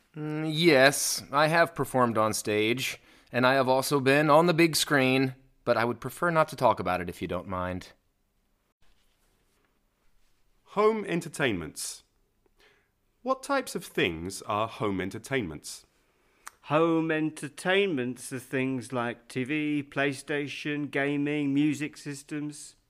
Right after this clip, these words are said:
Speaker 2: Do you have Netflix or Amazon Prime?
Speaker 1: Actually, I have both.
Speaker 2: Oh, since when?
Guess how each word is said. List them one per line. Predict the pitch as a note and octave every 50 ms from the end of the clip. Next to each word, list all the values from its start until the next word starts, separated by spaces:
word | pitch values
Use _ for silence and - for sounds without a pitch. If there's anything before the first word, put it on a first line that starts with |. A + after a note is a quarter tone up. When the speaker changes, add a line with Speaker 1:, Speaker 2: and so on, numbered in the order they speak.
| _ _ _ _ _ _ - - _ _ _ _ _ _ _ _ _ _ _ _ -
Speaker 2:
Do | - B3
you | D4 D#4 C#4+
have | D#4 D4+ D4+
Netflix | A#3+ A3+ A3+ - - - - A#2+ A#2+ A#2 - - -
or | C3 C3 B2+ C3+
Amazon | C#3 C3+ C3 C3 C3 B2 B2
Prime? | B2 - E3+ C#3+ G2+ F2 F2+ F2 - _ _ _ _ _ _ _ _ _ _ _ _ _ _ _ _ _ _ _ _ _ _ _ _ _ - _ _ _ _ _ _ _ _ _ _ _ _ _ _ - -
Speaker 1:
Actually, | D#3 A3+ A#3+ - - C4+ A3 E3
I | C#3+ C#3 F#3
have | G3+ F3 C3 A#2
both. | A#2+ D3 G3+ G#3+ - - - - - - - _ _ _ _ _ _ _ -
Speaker 2:
Oh, | D4+ C#4 - D#2 D2 -
since | - - - A#3 B3 - -
when? | - D3+ G2+ E2+ D2+